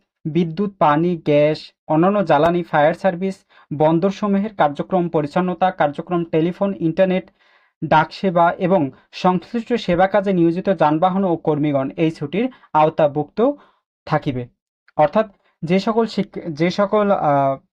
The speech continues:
সেবাদান প্রতিষ্ঠান যেরকম ফায়ার সার্ভিস, বে-, গ্যাস,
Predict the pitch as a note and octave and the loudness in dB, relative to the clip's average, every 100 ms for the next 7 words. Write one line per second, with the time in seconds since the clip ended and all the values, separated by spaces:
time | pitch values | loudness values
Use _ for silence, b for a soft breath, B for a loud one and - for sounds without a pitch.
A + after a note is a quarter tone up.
0 | _ - - E3+ F3 F3+ F3+ F3+ - _ | _ -10 -2 2 2 2 0 -4 -10 _
1 | _ _ _ _ F3 F3 F#3+ - C3 C3+ | _ _ _ _ -4 -2 -2 -4 -6 -2
2 | D#3 D#3+ D#3 E3+ G3 b b E3 D#3+ F#3+ | 0 0 -2 -4 -8 b b 2 2 2
3 | G#3 F#3+ F#3 F#3 F#3 _ _ - D3+ C#3+ | 0 0 0 -4 -6 _ _ -12 -12 -12
4 | _ E3 D#3 C#3+ D#3 D#3+ D#3+ | _ 0 0 2 2 4 2